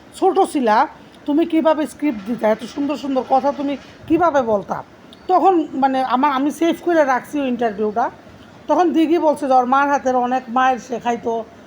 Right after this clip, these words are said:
মানে যখন সেইগুলো বলতো, বলতে চাইতো না। তার মানে কু-, কত সময় বুঝাইয়া ওরে দিয়ে এগুলো বলানো হইতো, কত সময় মাইরে ওরে দিয়ে এগুলো বলানো হইতো। একটা মা কোনোদিন তার বাচ্চার খারাপ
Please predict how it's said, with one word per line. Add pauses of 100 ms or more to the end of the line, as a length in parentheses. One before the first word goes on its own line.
(240)
মানে
যখন
সেইগুলো
বলতো,
বলতে
চাইতো
না। (1040)
তার
মানে (100)
কু-,
কত
সময়
বুঝাইয়া
ওরে
দিয়ে
এগুলো
বলানো
হইতো,
কত
সময়
মাইরে
ওরে
দিয়ে
এগুলো
বলানো
হইতো। (540)
একটা
মা
কোনোদিন (300)
তার
বাচ্চার (160)
খারাপ